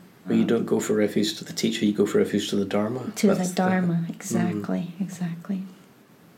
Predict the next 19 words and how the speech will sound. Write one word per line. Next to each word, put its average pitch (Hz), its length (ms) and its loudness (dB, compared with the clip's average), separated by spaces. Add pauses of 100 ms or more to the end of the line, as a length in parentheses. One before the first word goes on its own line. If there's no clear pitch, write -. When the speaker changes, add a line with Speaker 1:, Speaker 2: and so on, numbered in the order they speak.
(440)
Speaker 1:
So 170 300 8
you 196 440 6
and 139 180 6
Saramati, 123 840 4
or 107 160 4
Alan 107 280 2
Sponberg 107 520 2
as 101 200 2
was, 104 560 2 (180)
you 151 220 6
end 123 200 6
up 117 200 4
being 110 180 4
these 101 160 4
pioneering 104 720 0 (340)
Speaker 2:
Mm. 208 360 6
Speaker 1:
figures, 131 500 4
the - 100 2
first - 720 2